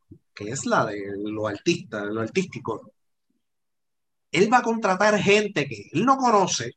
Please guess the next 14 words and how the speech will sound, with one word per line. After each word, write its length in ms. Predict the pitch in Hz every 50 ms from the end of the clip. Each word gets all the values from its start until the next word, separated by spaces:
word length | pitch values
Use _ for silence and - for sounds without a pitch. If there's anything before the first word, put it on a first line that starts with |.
| _ _ _ _
para 240 | _ 135 127 127 113
que 120 | - 123 110
le 100 | 107 104
corra 340 | - 151 214 269 254 196
el 80 | 151 139
equipo. 340 | 135 139 120 117 - _ _ _ _ _ _ _ _ _ _ _ _ _ _ _ _ _ _ _ _ _ _
Y 60 | -
tú 100 | 104 107
sabes 180 | - 127 135 139
que 60 | 214
eso 120 | 208 220 214
tiene 200 | 190 180 175 156
un 80 | 135
riesgo 500 | 131 131 151 208 233 214 190 196 202 -